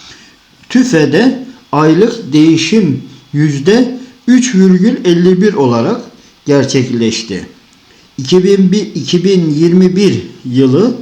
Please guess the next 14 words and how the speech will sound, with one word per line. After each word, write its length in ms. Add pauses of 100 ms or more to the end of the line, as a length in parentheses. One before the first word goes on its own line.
Kasım 480
ayında 640 (360)
iki, 340
e, 140
iki, 580 (220)
iki, 380 (680)
iki 300
bin 180
üç 380 (520)
eşittir 520
yüz 540 (460)
temel 580
yıllık 560 (180)
tüfe-, 480